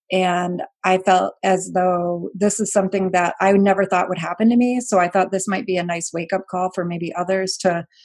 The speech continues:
who are, I know everybody is doing the same thing as me. They're ignoring orders.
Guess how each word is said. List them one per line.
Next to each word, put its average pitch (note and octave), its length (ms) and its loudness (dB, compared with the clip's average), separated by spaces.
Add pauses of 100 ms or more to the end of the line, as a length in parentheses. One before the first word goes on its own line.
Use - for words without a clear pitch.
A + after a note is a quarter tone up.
(160)
who G#3+ 80 2
are, F#3+ 300 6
I G3 160 4 (340)
know F#3+ 560 6
everybody F#3 480 4
is F3+ 280 0
doing F3+ 240 2
the F3+ 100 -4
same F3 240 -2
thing F3+ 160 0
as F3 100 -6
me. F3 240 -4
They're F3 160 -2
ignoring E3+ 420 -10
orders. F3 560 -10